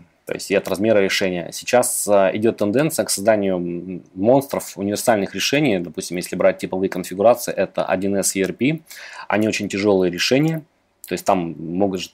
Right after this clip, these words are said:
одна конфигурация только занимать, э, грубо говоря, в районе, в районе гигабайта. Вот. И такие вещи, конечно, если что-то происходит серьёзное, то они обновляются, могут обновляться долго. То есть, э,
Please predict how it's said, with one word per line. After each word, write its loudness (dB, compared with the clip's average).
одна 2
конфигурация 2
только 2
занимать, -2
э, -6
грубо -2
говоря, 2
в -4
районе, 0
в -8
районе 0
гигабайта. 2
Вот. 2
И 4
такие 2
вещи, 4
конечно, 2
если 0
что-то 0
происходит 0
серьёзное, 2
то 0
они 2
обновляются, 2
могут -2
обновляться 0
долго. 2
То -8
есть, -6
э, -6